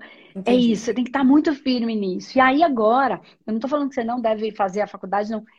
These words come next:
Speaker 1: Tenta organizar a sua vida em relação a isso e ver o que que dá pra tirar. De repente dá pra tirar uma outra coisa. Não é pra não fazer a faculdade, é não corromper a si mesmo,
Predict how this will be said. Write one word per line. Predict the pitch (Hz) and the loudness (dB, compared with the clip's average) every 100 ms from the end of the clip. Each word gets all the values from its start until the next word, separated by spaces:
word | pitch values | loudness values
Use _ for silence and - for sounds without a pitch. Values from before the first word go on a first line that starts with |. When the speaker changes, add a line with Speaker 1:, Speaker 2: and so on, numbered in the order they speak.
| _ - | _ -4
Speaker 1:
Tenta | 311 339 | -2 2
organizar | 311 254 254 262 269 202 190 190 214 220 _ _ _ | 0 2 0 0 -2 -6 -8 -8 -8 -12 _ _ _
a | - | -12
sua | - 220 | -6 -4
vida | 185 196 196 | -4 -6 -8
em | |
relação | 185 190 180 190 | -6 -8 -8 -8
a | 175 | -6
isso | 190 240 226 202 - - _ | -2 0 -2 -8 -14 -20 _
e | 370 | 0
ver | 349 415 | 2 4
o | 508 | 2
que | 349 | 0
que | 311 | 0
dá | 294 | 2
pra | 285 | 0
tirar. | 269 254 196 180 233 247 208 180 - _ - | -2 -2 0 2 2 2 -2 -8 -16 _ -6
De | |
repente | 247 254 277 262 | -6 -6 -8 -4
dá | 240 | -4
pra | 233 | -4
tirar | 240 226 | -6 -4
uma | 226 | -4
outra | 220 220 | -8 -12
coisa. | - 202 226 220 202 | -10 -4 -2 -4 -6
Não | |
é | 226 | -6
pra | 311 | -4
não | 220 226 | -4 -8
fazer | 220 190 | -10 -12
a | 180 | -12
faculdade, | 190 196 185 185 | -12 -10 -8 -8
é | |
não | 202 233 294 | -10 -12 -18
corromper | - 320 294 277 247 - 247 | -2 0 0 -2 -2 2 4
a | 269 | 2
si | - 311 | -2 -6
mesmo, | 247 202 202 202 294 | -4 -4 -4 -6 -8